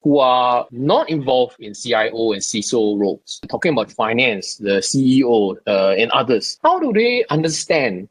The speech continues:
the issues coming up from cyber and cybersecurity? How do we make sure that they understand that, uh, cybersecurity is a business risk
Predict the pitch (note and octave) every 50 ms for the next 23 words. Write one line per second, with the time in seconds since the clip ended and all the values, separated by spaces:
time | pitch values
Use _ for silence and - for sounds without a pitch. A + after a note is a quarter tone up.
0 | _ - B2+ A#2+ - C#3+ C3+ - - D#3+ C3 A#2 - - - - _ _ - -
1 | B2 A#2 B2 B2+ - B2 A#2+ - - - A#2 G2+ G2+ - - G#2 G2+ G#2 A2 A2
2 | G#2+ G2+ G2 F#2 - G2 F2+ F#2+ - - - - E2 D2+ - - - - _ _
3 | - C4 D4+ D4+ C#4+ C#4+ C4+ A3+ G#3+ - - - - G#3 F3+ D#3 C3+ B2 A#2+ A#2
4 | A2 C3 - C3 C3 C3+ C3+ - - - - A3 A3 G3 C#3 G2 F2+ - A#2 A2+
5 | G2+ - _ - A#2 G#2+ G2+ G2+ G2 G2 G2 G2 G2 G2 - - B2 B2 C3+ D3+
6 | - - - B2 A#2 A#2 - C3+ B2+ B2 B2 A2+ A#2 G#2 A2+ G#2 F#2 - C#3 C3
7 | - - D3 C#3+ C#3+ - A#2+ A#2 A#2+ A#2 A2+ - - -